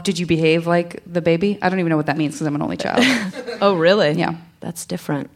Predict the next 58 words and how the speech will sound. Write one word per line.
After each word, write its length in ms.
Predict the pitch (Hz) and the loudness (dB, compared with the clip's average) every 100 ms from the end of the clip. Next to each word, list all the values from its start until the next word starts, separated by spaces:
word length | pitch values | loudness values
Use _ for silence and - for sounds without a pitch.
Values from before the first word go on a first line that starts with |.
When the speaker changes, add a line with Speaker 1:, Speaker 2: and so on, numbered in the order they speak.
| _ - | _ -12
Speaker 2:
I 80 | 196 | -8
have 140 | 277 330 | -2 2
many, 280 | 320 320 | 2 2
I 80 | - | 0
have 160 | 269 269 | -2 0
many 180 | 311 302 | 0 0
questions 500 | - 220 - 160 - | -2 -4 -2 -4 -4
for 240 | 147 143 | -4 -2
only 240 | 147 147 147 | 0 0 0
children, 460 | - 143 139 135 - - - | -4 -2 0 -2 -4 -20 -4
but 80 | 180 | 2
I 80 | 202 | 4
guess 220 | 254 262 | 4 2
you 60 | 269 | 0
just, 200 | 254 - | -2 -4
you 140 | 202 | -4
don't, 220 | 202 214 - | -2 -2 -2
you 100 | 190 | -4
don't 160 | 196 190 | -2 0
know. 180 | 220 165 | 2 2
Did 160 | 165 | 0
you 60 | 170 | 0
want 320 | 160 160 175 | 4 4 4
siblings? 560 | - 220 247 269 262 - - 185 | 0 2 4 4 2 -6 -8 -4
Speaker 1:
I 80 | |
didn't 380 | 190 233 269 - | -2 2 2 0
really. 380 | 170 160 156 160 - _ - | 0 2 2 -2 -8 _ -4
Speaker 2:
Interesting. 580 | 151 - - - 156 - | -4 -4 -10 -10 -12 -6
Speaker 1:
I 80 | 220 | -2
didn't 200 | 302 285 | 2 2
know 440 | 269 262 262 254 254 | 2 2 0 -2 -2
until 280 | 269 339 | 0 0
now. 340 | 285 269 202 165 | 2 2 0 -2
Now 220 | 190 233 | 0 0
I 60 | 226 | -2
wish 180 | 214 | -4
I 60 | 180 | -4
had 200 | 170 151 | -4 -6
them, 180 | 143 147 | -8 -8
but 120 | 175 | -2
when 60 | 185 | 0
Speaker 2:
Yeah. 100 | 135 | 0
Speaker 1:
I 20 | |
was 120 | 180 | 0
growing 260 | - 165 143 | -2 -2 -4
up, 120 | - | -6
I 40 | - | -4
didn't. 180 | 156 | -4
I 40 | 196 | -4
had 120 | 233 | -4
so 60 | 247 | -2
many 120 | 180 | -2
friends 240 | 165 139 | -2 -6
who 80 | - | -6
fought, 380 | - 131 131 127 - _ | -6 -4 -4 -6 -12 _
like, 80 | 175 | 0
Speaker 2:
Yeah. 220 | 185 180 | 4 4
Speaker 1:
their, 100 | 143 | 2